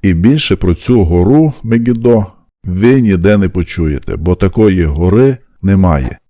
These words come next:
її не існує. Якщо не вважати за таку горбок заввишки двадцять один метр. Двадцять один метр — це менше, ніж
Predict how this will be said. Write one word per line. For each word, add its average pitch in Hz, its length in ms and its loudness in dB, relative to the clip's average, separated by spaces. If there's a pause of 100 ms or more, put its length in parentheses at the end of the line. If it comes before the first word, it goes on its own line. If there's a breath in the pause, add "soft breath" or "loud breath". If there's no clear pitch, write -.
(160)
її 98 580 2
не 92 180 0
існує. 80 580 -4 (680)
Якщо 117 360 -2
не 104 120 0
вважати 98 460 0
за 90 160 0
таку 90 320 -2
горбок 87 460 0
заввишки 90 600 0
двадцять 87 500 -2
один 80 240 -2
метр. 73 500 -6 (540)
Двадцять 95 480 0
один 87 220 2
метр — 110 600 0
це - 220 -4
менше, 107 420 0
ніж 117 340 0